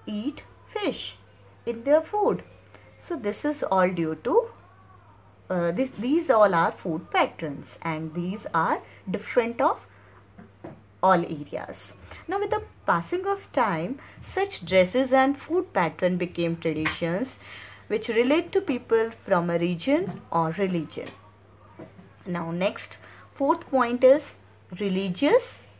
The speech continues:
belief. Religion over a period of, period has been a big binding force among people.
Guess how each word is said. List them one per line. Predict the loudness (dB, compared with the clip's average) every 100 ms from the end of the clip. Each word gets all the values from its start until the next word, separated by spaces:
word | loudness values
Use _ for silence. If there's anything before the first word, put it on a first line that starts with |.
| -20 -18 -6
belief. | -2 -2 -2 -6 -16 -20 -20 -20 -20 -20 -20 -20 -20 -20 -20 -20 -20 -20 -18 -20 -20 -20 -20 -20 -20 -16
Religion | 0 4 4 4 2 0
over | 4 6 6
a | 6 4
period | 4 4 4 4 6
of, | 6 4 -2 -16 -20 -20 -20 -20 -20 -20 -20 -20 -8
period | -4 2 4 4
has | 2 2 0
been | -2 2 2
a | 0 -4 -6
big | 0 0 0 0
binding | 2 2 -2 -6
force | -4 -4 -2 -2
among | -2 -2 -4 -8 -20 -20 -20 -8
people. | -8 -6 -8